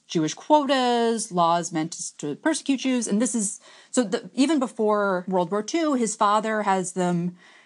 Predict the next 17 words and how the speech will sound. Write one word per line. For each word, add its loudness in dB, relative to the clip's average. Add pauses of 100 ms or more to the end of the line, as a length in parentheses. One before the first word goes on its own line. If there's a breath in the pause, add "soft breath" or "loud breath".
(180 soft breath)
change 0
their 0
name 0
from -2
Schwartz 0
to -6
Soros 0
to 0
seem 0
less 2
obviously 0
Jewish 0
in 0
this -2
increasingly -2
hostile 2
environment. -2